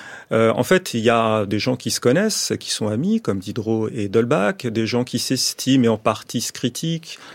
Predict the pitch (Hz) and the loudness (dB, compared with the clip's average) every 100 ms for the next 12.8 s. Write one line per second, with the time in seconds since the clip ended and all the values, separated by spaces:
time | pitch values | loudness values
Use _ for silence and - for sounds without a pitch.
0 | - 110 - 110 - 107 120 110 113 113 | -8 -8 -4 -6 -4 0 0 2 0 0
1 | 120 120 127 127 104 101 104 107 110 101 | 0 2 2 0 -2 -4 -2 -2 0 -2
2 | 98 - 156 180 214 - - - - - | -4 -4 -2 0 -2 -4 -18 -18 -20 -8
3 | 113 117 113 113 120 151 160 135 110 101 | 0 4 4 4 4 4 4 4 2 0
4 | 123 107 - 110 - 127 104 117 - 131 | -2 -2 -2 -2 0 0 2 -2 0 -2
5 | 120 120 113 135 123 - 123 110 127 127 | 0 0 2 2 0 -2 -2 -2 -2 -2
6 | 127 110 123 - 127 123 - _ _ _ | -2 -2 -2 2 2 2 -4 _ _ _
7 | - - - 131 123 - 120 123 120 117 | -10 -6 0 0 0 -2 2 2 4 0
8 | 113 131 135 127 123 107 110 113 117 208 | 2 4 4 2 -4 -2 -2 0 0 0
9 | - - 107 104 113 117 - 208 214 107 | -2 -6 -4 -4 -4 -4 -2 -2 -2 -2
10 | 107 120 120 117 165 - 104 104 117 120 | 0 0 0 -2 -4 -4 -6 -4 0 2
11 | 120 98 - 120 113 123 131 131 107 104 | 0 -2 0 0 4 4 4 4 2 -2
12 | 101 101 - 127 - 101 90 92 | -4 -4 -4 -4 -4 -8 -8 -12